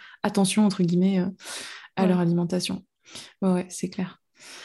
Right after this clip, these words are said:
Speaker 1: Donc, euh, ouais, c'est hyper intéressant. Et, euh, mais du coup, en fait, euh, c'est pour ça que je pense arrêter de contrôler, euh, le poids, à te dire, bah voilà, j'arrête de contrôler mon poids, comme tu disais, euh, euh,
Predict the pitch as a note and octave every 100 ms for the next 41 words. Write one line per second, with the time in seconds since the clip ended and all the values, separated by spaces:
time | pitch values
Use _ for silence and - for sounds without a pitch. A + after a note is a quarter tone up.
0 | - - _ F#3+ F#3 F#3 F3+ F#3 - G3
1 | G3 G#3+ G#3+ G3+ G3 G3 G#3 F#3+ F3+ F3
2 | F3 F#3 - - - - - G3+ D4+ -
3 | B3+ G#3+ F#3 G#3 G#3 G3 F3+ F3+ F#3 F3+
4 | F#3+ F#3+ A#3+ A#3 G3+ F#3+ F#3 - _ _
5 | _ _ - G#3 G#3+ - - F#3 G3 G3+
6 | A3 G3+ F#3+ - G3+ G#3+ F#3 F3+ F3+ -
7 | A3+ - _ _ _ _ - F#3+ - F#3
8 | F#3 F#3 G#3+ F3+ F3 F3 G3+ F#3 F#3 G3+
9 | G3 G3 F#3 F#3+ F3 F3 G3 G#3 F3+ F3
10 | - E3 F3+ F#3+ G#3+ F3 E3+ F#3 - -
11 | - _ _ _ - -